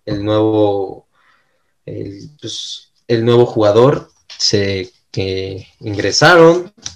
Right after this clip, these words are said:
a su equipo es Antonio Brown, que ese será otro tema en algún podcast, eh, futuro, pero, eh, ahora sí los Patriotas no tienen nada, nada en esa posición de receptor, y yo digo que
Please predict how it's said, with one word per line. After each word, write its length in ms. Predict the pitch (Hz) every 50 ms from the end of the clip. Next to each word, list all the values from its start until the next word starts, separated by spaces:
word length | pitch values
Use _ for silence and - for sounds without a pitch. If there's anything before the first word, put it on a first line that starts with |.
| _ _ _
a 320 | - 107 101 101 98 98 98
su 120 | - 123
equipo 480 | 110 - - 160 156 160 156 143 143 135
es 220 | 117 110 104 - -
Antonio 500 | 104 101 - - 113 113 110 110 110 104
Brown, 340 | 107 107 113 123 151 151 _ _ _ - _
que 180 | - 107 104 101
ese 180 | 104 - 113
será 300 | 110 - 107 104 107 107
otro 320 | 104 - - 107 104 104 -
tema 320 | - 143 135 143 147 139
en 80 | 120 113
algún 240 | 107 107 107 110
podcast, 680 | 110 - - 123 123 - - 117 113 - - - - - _ _ -
eh, 220 | 104 104 101 101
futuro, 400 | 98 - - - - 139 135 147 _ _ _ - - - - - - - - - - _ - _ _ _ -
pero, 580 | 113 110 110 110 107 107 107 107 104 101 - _ _ _ _ _ _ - - - _ _ _ -
eh, 480 | 120 113 107 104 104 101 104 107 - - _ -
ahora 240 | - 113 117 120 127
sí 220 | - - 123 117
los 160 | 110 110 110
Patriotas 560 | - - 107 - - 113 110 110 - 107 107 107
no 280 | 110 110 107 - _ _ _ _
tienen 460 | - 120 117 113 110 110 107 107 107
nada, 440 | 110 113 113 110 104 104 101 - -
nada 520 | - 110 110 113 120 127 131 127 - - - -
en 120 | 113 110
esa 280 | 113 113 - - - -
posición 400 | 113 107 - - - 117 113 107
de 340 | 107 101 98 98 98 98
receptor, 840 | 98 - 101 98 - - 98 - - - 120 131 147 139 - - _ _
y 440 | - 120 117 117 110 107 107 107 104
yo 120 | 127 151
digo 260 | 185 226 240 226 -
que 440 | - - - 131 120 113 104 - -